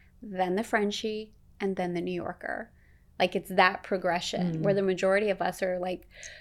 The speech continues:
Speaker 1: "What do I do? How do I
Speaker 2: Yeah.
Speaker 1: do it? Give me the plan. And then maybe I'll consider taking a
Speaker 2: Mm-hmm.
Speaker 1: breath.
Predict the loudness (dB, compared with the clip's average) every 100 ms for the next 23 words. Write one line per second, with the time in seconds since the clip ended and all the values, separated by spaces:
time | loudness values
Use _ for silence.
0 | -8 6 10 10 10 8 8 8 8 10
1 | 10 8 8 4 4 4 4 4 4 4
2 | 0 0 0 2 0 0 0 2 2 2
3 | 0 0 -2 -4 -4 -6 -4 -4 -4 -2
4 | -2 -2 -2 -2 -2 -2 -4 -10